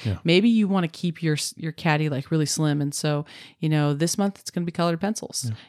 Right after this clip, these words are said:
Speaker 2: And next month it'll be crayons. And then it'll be markers. And you could just rotate the supplies in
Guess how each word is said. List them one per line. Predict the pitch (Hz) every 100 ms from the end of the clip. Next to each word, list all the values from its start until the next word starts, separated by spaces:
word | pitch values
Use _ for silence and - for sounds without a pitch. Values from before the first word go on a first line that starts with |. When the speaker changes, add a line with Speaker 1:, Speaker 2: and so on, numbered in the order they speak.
| _ 165
Speaker 2:
And | 156
next | 156 180 -
month | 190 196
it'll | 196
be | 202
crayons. | - 269 214 147 143 143 -
And | 156
then | 156 156 165
it'll | 165 175
be | 196
markers. | 220 262 240 147 135
And | 156 165
you | 170
could | - 240
just | - 226 -
rotate | 170 185 208 - 202 190
the | 165
supplies | - 160 175 160 156 156
in | 190 165 156